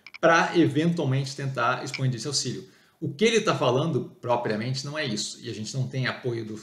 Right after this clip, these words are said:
do Congresso pra isso nem nada disso, mas assim, o que ele tá falando propriamente é o quê? Se eu tiver uma crise mais agressiva de uma segunda onda de covid,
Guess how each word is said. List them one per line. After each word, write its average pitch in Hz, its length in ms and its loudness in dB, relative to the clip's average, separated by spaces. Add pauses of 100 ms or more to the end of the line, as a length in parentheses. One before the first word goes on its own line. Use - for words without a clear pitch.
(120)
do 117 160 -6
Congresso 117 600 2
pra 107 140 0
isso 135 160 0
nem 151 80 -8
nada 156 160 0
disso, - 160 -8
mas 127 120 0
assim, 120 140 -4
o 107 60 -8
que 208 80 4
ele 196 120 4
tá 165 100 2
falando 143 300 0
propriamente 135 400 -2
é - 40 -4
o - 40 -8
quê? 101 180 -6 (560)
Se - 220 6
eu 262 120 6
tiver 147 720 4 (760)
uma 123 1400 2
crise 190 360 6
mais 143 200 2
agressiva 135 580 2
de 127 80 2
uma 120 80 -4
segunda 113 320 -8
onda 110 120 -4
de 104 100 -10
covid, 127 520 -4